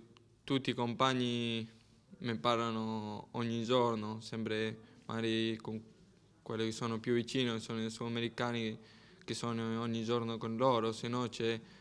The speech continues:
anche in Gennaro Troianello, che parlo troppo con lui e,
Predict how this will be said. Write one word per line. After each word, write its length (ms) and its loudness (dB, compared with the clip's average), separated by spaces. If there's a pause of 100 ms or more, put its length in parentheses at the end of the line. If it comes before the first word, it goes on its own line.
(260)
anche 1040 -4 (140)
in 160 -4
Gennaro 440 2
Troianello, 520 0
che 120 0
parlo 680 -2
troppo 320 -2
con 180 -4
lui 500 2
e, 340 -6